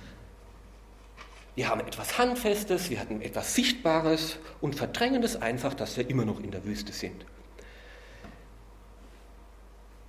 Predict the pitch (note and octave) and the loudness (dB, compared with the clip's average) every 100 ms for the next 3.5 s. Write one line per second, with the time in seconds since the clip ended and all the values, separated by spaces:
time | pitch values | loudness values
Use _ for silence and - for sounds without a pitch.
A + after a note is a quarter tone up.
0 | - - - - - - - - - - | -20 -20 -20 -20 -20 -20 -20 -20 -20 -20
1 | - - B2 C3 F#3 F3 C#3+ D3 D3+ D3 | -20 -6 2 4 6 6 4 6 4 4
2 | C3+ B2+ B2+ C3+ B2+ C#3 E3 - C#3 B2+ | 2 4 2 2 2 4 4 2 4 4
3 | B2 A#2+ C#3 F3 F#3 | 2 4 4 4 0